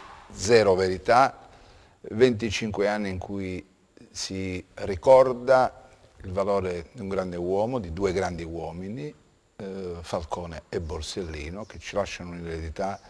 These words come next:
la loro voglia di combattere contro questo antistato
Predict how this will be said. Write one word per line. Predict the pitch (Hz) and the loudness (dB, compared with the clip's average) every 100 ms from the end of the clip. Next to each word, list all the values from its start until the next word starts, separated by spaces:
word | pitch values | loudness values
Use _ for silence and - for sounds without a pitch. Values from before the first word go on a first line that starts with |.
| - - - - - - - - - _ _ | -20 -20 -20 -20 -20 -20 -20 -20 -20 _ _
la | - 113 | -10 0
loro | 117 110 107 101 92 82 - - - - _ _ _ | 2 2 2 0 -2 -6 -16 -20 -20 -20 _ _ _
voglia | 113 107 | 0 2
di | 98 92 | 0 -2
combattere | 101 101 90 73 - - 92 101 107 - | -4 0 0 0 -4 -6 -2 0 -2 -6
contro | - 95 90 78 85 80 | -14 -10 -10 -8 -8 -8
questo | 87 82 - 82 | -8 -10 -10 -10
antistato | 82 90 - 92 - 95 71 - - 95 | -8 -10 -10 -10 -8 -8 -10 -12 -10 -10